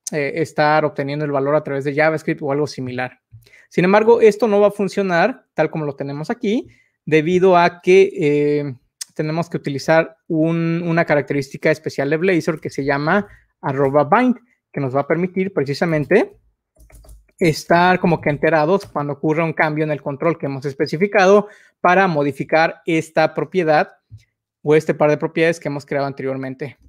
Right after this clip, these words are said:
¿Ok? Lo siguiente que voy a hacer es copiar este arroba on input en el control de abajo, ya que queremos replicar el mismo funcionamiento como parte de nuestro segundo color picker, que es el que tenemos aquí.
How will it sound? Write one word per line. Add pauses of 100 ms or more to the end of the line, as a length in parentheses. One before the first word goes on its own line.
(520)
¿Ok? (460)
Lo
siguiente
que
voy
a
hacer
es
copiar
este
arroba
on
input (360)
en
el
control
de
abajo, (640)
ya
que
queremos
replicar
el
mismo
funcionamiento
como
parte
de
nuestro
segundo (140)
color
picker,
que
es
el
que
tenemos
aquí.